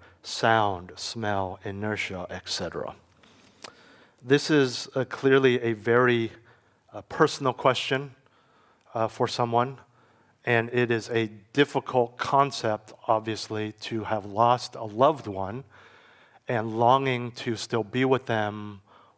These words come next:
or at least have some sort of presence with them. The answer to this question, uh, the answer to this question applies to both believers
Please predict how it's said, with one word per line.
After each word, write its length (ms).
or 240
at 140
least 320
have 240
some 240
sort 340
of 380
presence 720
with 340
them. 280
The 220
answer 380
to 160
this 200
question, 920
uh, 300
the 100
answer 280
to 100
this 200
question 680
applies 600
to 140
both 600
believers 800